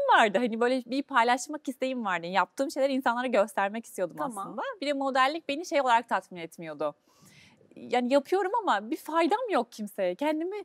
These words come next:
Speaker 2: Aslında kendine dair bir şey anlatamıyorsun.
Speaker 1: Evet, bir şey anlatamıyorum. Hani
Speaker 2: Tamam.
Speaker 1: gidiyorum, geliyorum ama benle alakalı bir şey yok orada aslında. Sadece fiziksel olarak
Speaker 2: Evet.
Speaker 1: oradayım baktığımda. Kendim o yüzden bir tatmin olmadığım için bir arayışım devam ediyordu.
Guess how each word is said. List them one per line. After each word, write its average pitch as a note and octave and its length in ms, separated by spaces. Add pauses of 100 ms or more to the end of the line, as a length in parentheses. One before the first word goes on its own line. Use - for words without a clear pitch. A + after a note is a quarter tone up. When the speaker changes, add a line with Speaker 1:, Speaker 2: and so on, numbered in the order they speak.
(160)
Speaker 2:
Aslında A#3 280
kendine C4+ 380
dair C#4+ 260
bir B3 60
şey D4+ 200
anlatamıyorsun. A3 600
Speaker 1:
Evet, A#3+ 80
bir C4 60
şey - 180
anlatamıyorum. B3+ 580
Hani C4 140
Speaker 2:
Tamam. A#3+ 120
Speaker 1:
gidiyorum, D4+ 400
geliyorum D4+ 320
ama D#4 340 (600)
benle B3+ 460
alakalı D#4 400
bir C#4 60
şey D4 220
yok D4 200
orada F#3 240
aslında. E3+ 340
Sadece A#3+ 300
fiziksel A#3+ 680
olarak F3 400
Speaker 2:
Evet. F3 120
Speaker 1:
oradayım C#3 400 (120)
baktığımda. E3 540 (120)
Kendim D4+ 360 (100)
o C#4 120
yüzden E4+ 240
bir F#4 60
tatmin D4 380
olmadığım B3 500
için G3 260
bir F3+ 120
arayışım F3+ 380
devam G#3 360
ediyordu. E3+ 380